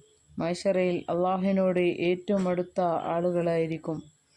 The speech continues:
പ്രവാചകന്മാരോടൊപ്പം സ്വർഗത്തിൽ കടക്കാനുള്ള തൗഫീക്ക് അള്ളാഹു നൽകുന്നതാണ്. മീസാനിൽ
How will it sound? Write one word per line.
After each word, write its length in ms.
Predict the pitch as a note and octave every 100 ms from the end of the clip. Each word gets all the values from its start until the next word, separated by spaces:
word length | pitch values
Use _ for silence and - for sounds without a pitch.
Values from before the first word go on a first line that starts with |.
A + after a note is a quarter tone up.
| _ _ _
പ്രവാചകന്മാരോടൊപ്പം 1300 | - E3+ F#3 G3+ A3+ G#3+ G3+ F#3+ F#3+ F#3 F3+ F3+ F#3 F3
സ്വർഗത്തിൽ 540 | E3+ F#3+ F#3+ A3 A3 A3
കടക്കാനുള്ള 680 | G3+ F#3+ F#3+ F#3 F#3 F3 F3 E3+ -
തൗഫീക്ക് 540 | E3+ F3 - G3 F#3+
അള്ളാഹു 400 | D#3 E3+ E3+ E3
നൽകുന്നതാണ്. 760 | E3 E3 E3 E3+ E3+ E3+ E3 E3 - _ _ _ _ _ _
മീസാനിൽ 520 | F3+ F#3 G#3+ G#3 G3